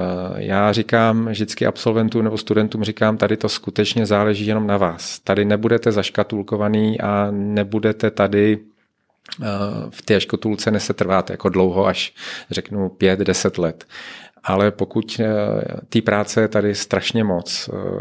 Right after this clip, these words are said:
lidí je pořád nedostatek a když se někdo projeví jako schopnej dělat věci, řeknu, i jiný, než doposud dělá, tak se samozřejmě využije i na tyhle ty další a další pozice. A, eh, u tohodle je třeba hrozně cenný, když, eh,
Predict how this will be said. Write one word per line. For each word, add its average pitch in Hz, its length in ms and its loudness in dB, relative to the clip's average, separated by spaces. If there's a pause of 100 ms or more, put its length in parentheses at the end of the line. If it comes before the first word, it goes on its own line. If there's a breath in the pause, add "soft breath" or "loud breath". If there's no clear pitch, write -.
lidí 101 300 -2
je 107 100 2
pořád 104 380 0
nedostatek 95 800 0
a 98 200 2
když 95 240 -2
se - 160 0
někdo 104 280 2
projeví 110 440 2
jako 107 320 2
schopnej 107 840 0
dělat 104 440 0 (140)
věci, 104 500 2 (460 loud breath)
řeknu, 104 720 -2 (120)
i 107 100 0
jiný, 104 400 4
než 101 340 0
doposud 107 340 -2
dělá, 101 320 2
tak 98 140 -6
se 101 100 -2
samozřejmě 101 560 0
využije 101 480 0
i 104 320 0
na 95 100 -2
tyhle 98 240 -2
ty 101 360 0
další 98 440 0
a 101 40 2
další 101 320 0
pozice. 101 440 0 (840 loud breath)
A, 98 340 2 (100)
eh, 95 40 -10 (280)
u 101 120 -6
tohodle 110 380 2
je 107 60 2
třeba 107 300 0
hrozně 104 340 0
cenný, 104 480 0
když, 104 520 0
eh, 104 40 -2